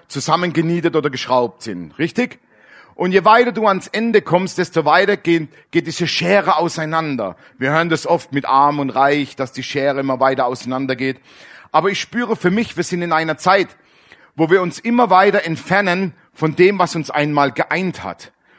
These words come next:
wo wir zusammengenietet waren. Wir trennen uns. Es trennt sich die Spreu vom Weizen in einer Geschwindigkeit wie noch nie zuvor. Und der Teufel, der weiß, dass seine Zeit ausläuft. Seine Tag und seine Stunde, wo seine, wo er seine Macht verliert, kommt immer näher.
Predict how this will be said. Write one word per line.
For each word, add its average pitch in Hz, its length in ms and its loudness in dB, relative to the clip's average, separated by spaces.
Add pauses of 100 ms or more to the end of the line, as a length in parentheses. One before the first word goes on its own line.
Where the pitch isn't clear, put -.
(140)
wo 135 160 -2
wir 147 120 2
zusammengenietet 151 1040 -2
waren. 85 300 -6 (340)
Wir 139 120 -2
trennen 214 400 0
uns. 107 340 -10
Es - 180 -10
trennt 185 260 -2
sich 190 140 -8
die 165 120 -6
Spreu 170 360 0
vom 160 200 -6
Weizen 180 440 0
in 170 120 -2
einer 151 180 0
Geschwindigkeit 156 720 -4
wie 147 100 -4
noch 135 100 0
nie 151 180 -2
zuvor. 147 540 -6 (720)
Und 160 160 -4
der 170 120 2
Teufel, 196 680 2 (720)
der 160 160 4
weiß, 196 320 2
dass 185 160 -2
seine 190 300 0
Zeit 196 500 0
ausläuft. 160 880 -6 (360)
Seine 180 460 -4
Tag 202 360 0
und 202 120 -4
seine 180 240 0
Stunde, 185 800 0
wo 151 160 0
seine, 151 400 -2
wo 147 100 2
er 147 80 2
seine 143 300 -2
Macht 170 280 0
verliert, 165 300 -2
kommt 151 240 -8
immer 180 160 0
näher. 175 380 -4